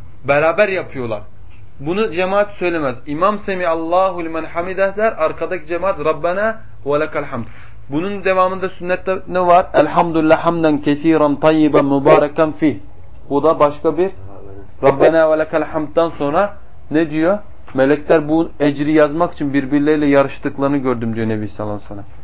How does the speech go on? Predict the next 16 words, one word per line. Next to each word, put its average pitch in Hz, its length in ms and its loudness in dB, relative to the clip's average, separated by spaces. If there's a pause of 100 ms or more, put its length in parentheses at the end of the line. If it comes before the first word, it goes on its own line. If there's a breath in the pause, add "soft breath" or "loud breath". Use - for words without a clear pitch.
(420 soft breath)
Yani 117 200 0
bunu 151 160 4
söyleyen 151 440 0
bir 151 80 -2
sahabenin 147 720 0
o 143 200 0
amelini 151 360 0
yazmak 151 400 -2
için 202 220 -6 (140)
kaç 156 120 2 (120)
bin 156 80 -6
melek, 151 380 -2
ben 143 120 2
şu 147 140 -4
an 147 60 -4
unuttum. 151 460 -2